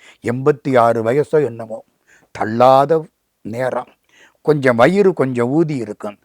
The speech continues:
நடக்க முடியல, நாக்காலியில வச்சு தூக்கிக்கிட்டு வர்றாங்க. அப்படி கொண்டே அழைப்பை கொடுத்தேன். வாங்கினார், பார்த்தார், ஆசீர்வதிச்சார், ஒரு பேப்பர் எடுத்தார், ஒரு வெண்பா எழுதினார்.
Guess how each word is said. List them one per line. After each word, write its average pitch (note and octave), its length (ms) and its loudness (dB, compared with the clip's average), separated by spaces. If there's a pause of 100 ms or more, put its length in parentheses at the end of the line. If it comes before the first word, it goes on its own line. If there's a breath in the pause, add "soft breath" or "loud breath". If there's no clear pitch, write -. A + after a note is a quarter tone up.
(220 soft breath)
நடக்க E3 420 -4
முடியல, A2+ 400 -4 (380 soft breath)
நாக்காலியில E3 640 6
வச்சு D3+ 340 0
தூக்கிக்கிட்டு D#3 520 -2
வர்றாங்க. A2 420 -4 (380 soft breath)
அப்படி A2+ 340 -6 (260)
கொண்டே C3 300 -2
அழைப்பை B2 480 0
கொடுத்தேன். G#2+ 440 -10 (440)
வாங்கினார், G#2 720 -12 (400)
பார்த்தார், G#2 600 -10 (400)
ஆசீர்வதிச்சார், A2+ 1000 -4 (260)
ஒரு A2+ 200 -6 (100)
பேப்பர் C#3+ 420 0
எடுத்தார், A#2 560 -6 (240)
ஒரு A2+ 200 -6
வெண்பா B2 400 0
எழுதினார். D#2+ 480 -8